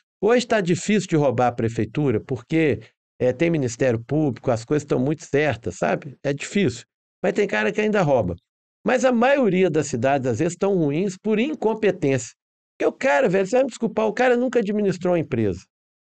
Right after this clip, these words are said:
O cara, é, eu já vi prefeito aí que é da roça, não desmerecendo a roça, que eu adoro.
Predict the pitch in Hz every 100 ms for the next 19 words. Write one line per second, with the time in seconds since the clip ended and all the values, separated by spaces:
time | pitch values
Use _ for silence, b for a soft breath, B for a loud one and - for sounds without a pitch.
0 | _ - 185 233 247 240 233 185 170 170
1 | 185 208 202 165 - 180 156 160 160 165
2 | 107 - 220 208 156 131 120 - _ 131
3 | 170 180 180 180 139 - 147 117 147 165
4 | 180 185 202 127 110 90